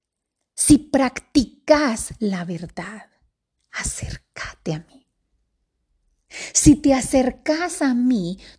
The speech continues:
todo aquello que vos crees que sos, que vos crees que valés, va a ser expuesto. Y lo feo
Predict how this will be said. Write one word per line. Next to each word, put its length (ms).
todo 440
aquello 840
que 160
vos 520
crees 680
que 160
sos, 400
que 180
vos 320
crees 680
que 140
valés, 460
va 60
a 20
ser 240
expuesto. 920
Y 140
lo 220
feo 640